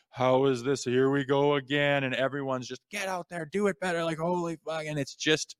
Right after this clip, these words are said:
a shit show. And it looked like that last night. And I, you could see that coming from a mile away. I saw your tweets and I'm like, "Yes, this, they are not winning this game." And they had a two goal lead. Then when it was a one goal lead, they're not winning this game. Then they get one called back that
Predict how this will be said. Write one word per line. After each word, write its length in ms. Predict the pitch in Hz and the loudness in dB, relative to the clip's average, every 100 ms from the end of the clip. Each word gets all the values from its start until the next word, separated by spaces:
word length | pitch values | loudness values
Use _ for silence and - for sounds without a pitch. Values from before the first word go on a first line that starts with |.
| _ | _
a 60 | 131 | -4
shit 280 | - 143 - | 0 0 2
show. 240 | 135 110 | 2 4
And 180 | 110 123 | 2 0
it 120 | 117 | 0
looked 220 | 113 135 - | 0 0 2
like 160 | 131 | 2
that 160 | 135 110 | 2 4
last 260 | 120 120 117 | 2 2 0
night. 240 | 117 127 _ - _ - | 0 0 _ -20 _ -4
And 100 | 160 | 0
I, 80 | 156 | 0
you 120 | 165 160 | 0 -2
could 120 | 160 | -2
see 140 | 180 | 2
that 160 | 170 170 | 2 2
coming 200 | 165 165 | 0 -2
from 140 | 160 165 | -2 -2
a 60 | |
mile 240 | 160 160 160 | 2 4 4
away. 160 | 170 170 | 6 4
I 60 | |
saw 160 | 120 139 | 4 2
your 160 | 139 | 2
tweets 340 | 127 151 151 - | 0 -2 -2 -2
and 100 | 123 | -2
I'm 100 | 117 | 0
like, 180 | 113 107 | 0 0
"Yes, 320 | 123 143 - - _ _ _ | 0 0 -2 -12 _ _ _
this, 200 | 120 131 | -4 -2
they 120 | 135 | 0
are 60 | 143 | 2
not 200 | 127 143 | 2 0
winning 220 | 127 135 | -2 -4
this 120 | 127 - | -6 -4
game." 320 | 123 151 107 | -2 0 -2
And 100 | 107 | -2
they 100 | 110 | 0
had 120 | 120 | -2
a 40 | 113 | -2
two 180 | 131 | -2
goal 200 | 120 117 | 2 4
lead. 240 | 110 123 139 - _ | 4 2 -2 -10 _
Then 80 | 127 | 0
when 80 | 135 | 2
it 20 | |
was 80 | 117 | 2
a 80 | 104 | 2
one 300 | 110 143 156 | 2 2 4
goal 180 | 156 156 | 4 4
lead, 300 | 160 170 147 - - _ _ _ _ _ - | 4 2 -2 -14 -20 _ _ _ _ _ -4
they're 200 | 127 131 | 0 4
not 200 | 135 120 | 4 4
winning 180 | 123 127 | 2 0
this 140 | 123 | -2
game. 240 | - 135 139 | -2 -4 0
Then 180 | 151 165 | 0 0
they 140 | 165 | 0
get 200 | 160 165 | 0 0
one 220 | 151 160 | 2 -2
called 320 | 156 165 156 123 | 2 2 2 2
back 280 | 160 180 | 2 2
that 100 | 147 | -2